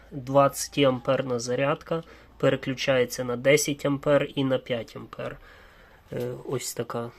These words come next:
Це є хороша зарядка, хороші провода. Крабіки такі.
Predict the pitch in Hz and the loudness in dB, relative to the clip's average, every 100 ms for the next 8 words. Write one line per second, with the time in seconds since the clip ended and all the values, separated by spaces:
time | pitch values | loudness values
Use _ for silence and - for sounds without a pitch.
0 | - - - 127 123 - 131 127 120 - | -16 -8 0 0 0 -2 -2 -2 -2 -6
1 | 127 - 131 143 156 - - 151 - _ | -6 -2 2 2 2 -2 -4 -4 -8 _
2 | _ _ - - 127 127 - 135 - 123 | _ _ -12 -8 -6 -6 -10 -10 -8 -6
3 | 123 131 139 160 - - - - - - | -6 -2 0 2 0 -2 -16 -20 -20 -20
4 | - _ - - _ - - - - - | -20 _ -20 -20 _ -16 -14 -14 -16 -20
5 | - - - - - - - 233 202 _ | -18 -8 -2 -2 -4 -18 -18 -16 -20 _
6 | - - - 135 143 151 - 143 151 - | -20 -12 -4 -2 -2 -4 -8 -10 -10 -8
7 | - 160 | -6 -6